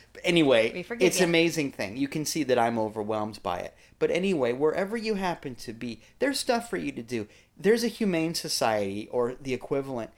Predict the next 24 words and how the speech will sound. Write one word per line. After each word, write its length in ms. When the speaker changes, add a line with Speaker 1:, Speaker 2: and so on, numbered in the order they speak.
Speaker 1:
somewhere 500
near 240
you. 260
They 140
are 240
only 400
too 220
happy 360
for 160
you 160
to 80
go 220
help. 260
You're 220
gonna 200
go 160
get 200
to 80
play 260
with 200
puppies 440
and 180
help 320
change. 680